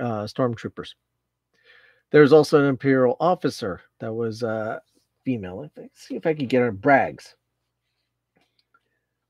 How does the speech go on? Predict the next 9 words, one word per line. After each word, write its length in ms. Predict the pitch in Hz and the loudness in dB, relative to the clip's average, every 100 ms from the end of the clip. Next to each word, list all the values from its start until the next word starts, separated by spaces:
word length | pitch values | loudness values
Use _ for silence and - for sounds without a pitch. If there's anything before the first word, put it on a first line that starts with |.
| - | 0
Braggs 340 | 135 139 117 | 4 4 4
is 140 | 104 92 | -6 -10
her 140 | 98 | -12
name. 240 | 85 - - _ _ _ _ _ _ _ - | -14 -18 -20 _ _ _ _ _ _ _ -14
Um, 640 | 104 101 101 104 98 95 _ _ | -10 -8 -10 -10 -12 -16 _ _
voiced 240 | - 139 - | -2 -2 0
by 100 | 120 | -2
Shelby 360 | - 123 104 | 0 -2 -2
Young, 360 | 107 151 123 82 | -2 0 0 -4